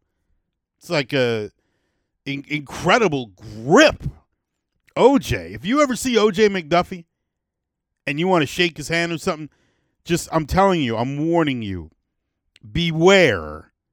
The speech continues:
Like, do it softly, be prepared to have your hand, like, mauled because,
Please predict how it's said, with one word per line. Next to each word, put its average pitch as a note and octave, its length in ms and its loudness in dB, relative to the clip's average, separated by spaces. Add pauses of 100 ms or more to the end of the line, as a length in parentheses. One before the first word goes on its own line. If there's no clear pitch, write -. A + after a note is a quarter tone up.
(240)
Like, A#2 220 -12
do G3+ 180 4
it G3 160 6 (760)
softly, F#3+ 540 4
be F3 220 -2
prepared C#3 1040 2
to C#3 480 -2 (320)
have D#3 240 0
your D3+ 160 0
hand, F3 420 -2
like, B2+ 240 -2
mauled B2+ 960 2 (800)
because, A#2 960 -4